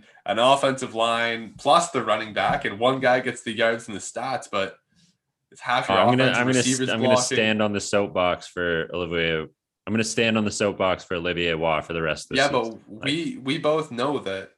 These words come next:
Speaker 1: teams that don't win in the playoffs don't get national award recognition.
Speaker 2: But
Speaker 1: It
Speaker 2: when you
Speaker 1: just
Speaker 2: play the
Speaker 1: doesn't
Speaker 2: type, like,
Speaker 1: happen. It
Speaker 2: when
Speaker 1: doesn't
Speaker 2: you play
Speaker 1: happen.
Speaker 2: the type of football that he has, he deserves it. He
Speaker 1: Clay and
Speaker 2: deserves it.
Speaker 1: Trey, Clay and Trey were both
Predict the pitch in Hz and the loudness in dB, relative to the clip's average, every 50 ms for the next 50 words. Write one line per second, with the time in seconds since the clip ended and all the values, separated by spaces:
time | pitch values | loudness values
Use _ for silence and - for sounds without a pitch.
0 | _ _ _ _ _ _ _ _ _ - - 127 123 135 139 131 127 127 - - | _ _ _ _ _ _ _ _ _ -10 -4 -2 0 0 0 -2 -6 -10 -12 -18
1 | _ _ - 120 110 107 104 101 - 110 113 120 98 - 87 101 110 120 117 104 | _ _ -2 -2 -2 -2 -2 -2 2 2 2 2 0 -6 -4 -2 0 0 0 -2
2 | 92 87 - _ _ _ _ _ _ _ _ _ - 113 113 104 98 - - 110 | -6 -12 -18 _ _ _ _ _ _ _ _ _ -8 -8 -8 -8 -8 -4 0 2
3 | 120 117 98 - - - - - - 107 - _ - - 107 123 135 131 127 - | 2 2 2 0 -4 -8 -10 -18 -20 -20 -20 _ -4 -2 -2 -2 -2 -4 -8 -4
4 | - 120 117 107 92 - 107 101 101 107 110 - - - 110 98 101 98 - - | 0 0 0 0 -2 -6 -4 -2 0 0 0 -4 -4 -4 -4 -4 -4 -4 -6 -10
5 | - 110 101 98 101 113 113 101 90 85 - 87 85 85 78 76 - - - - | -10 -8 -4 -2 -2 -2 -2 -2 -6 -6 -6 -12 -16 -14 -16 -16 -16 -16 -18 -20
6 | _ _ _ _ _ _ _ _ _ - 107 117 127 180 170 170 190 190 - - | _ _ _ _ _ _ _ _ _ -12 -6 2 4 4 4 4 4 4 4 6
7 | 208 208 202 190 - 196 185 185 165 165 165 151 127 110 - - - - - - | 8 8 8 8 8 6 4 6 6 6 6 6 4 2 -2 -8 -12 -12 -16 -20
8 | _ _ _ _ _ _ - 107 110 - - 104 - 139 - - - 170 147 127 | _ _ _ _ _ _ -6 -4 2 4 4 4 4 2 4 4 4 4 2 2
9 | - 160 147 139 139 135 139 131 104 113 107 107 98 98 92 92 98 95 95 90 | 2 2 2 2 2 -2 -2 -4 -2 0 -2 0 0 -2 -4 -4 -4 -4 -2 -2
10 | 80 80 82 80 80 80 73 - - 87 127 156 135 131 117 104 117 110 107 104 | 0 0 0 0 -2 -2 -4 -8 -6 -2 0 2 2 2 4 4 6 6 6 6
11 | 95 95 98 90 80 - - - - _ _ _ _ _ _ _ _ - - - | 4 2 2 0 0 -2 -6 -16 -20 _ _ _ _ _ _ _ _ -18 -16 -16
12 | - - - - - - - - 165 180 202 202 190 170 156 156 160 160 165 165 | -16 -18 -16 -12 -12 -6 -2 2 4 6 8 6 6 4 2 0 2 2 2 2
13 | 151 135 - - - - - 165 175 175 170 165 - 170 165 156 139 120 117 - | 0 -2 -4 -8 -12 -8 -4 -2 -2 -2 -2 -2 -2 -2 0 0 0 -2 0 0
14 | 120 123 123 120 123 - - - - | 0 0 0 0 -6 -10 -20 -20 -20